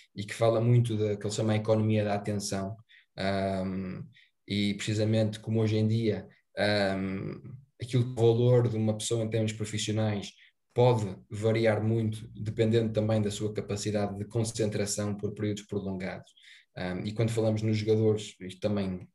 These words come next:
eh, sabendo nós hoje em dia, eh, até por evidência científica, ehm, o impacto que a atenção tem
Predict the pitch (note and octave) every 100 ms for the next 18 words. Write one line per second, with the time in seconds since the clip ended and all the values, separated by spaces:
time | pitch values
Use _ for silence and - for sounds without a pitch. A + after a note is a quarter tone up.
0 | - F#2 F2+ F2+ F#2 - A#2 A#2+ B2 A#2+
1 | B2 A2 A2 A2 A2 B2+ A#2 G2 - _
2 | - F#2+ F#2 G#2 G2+ G#2 G#2 G#2+ G#2+ -
3 | G#2+ A2+ G2+ F#2+ - _ - _ _ G2
4 | F#2+ F#2 F2+ F2+ A2+ G#2+ A#2+ A#2+ - A#2
5 | A2+ A2+ G#2 A2+ A2 A2 A2 G#2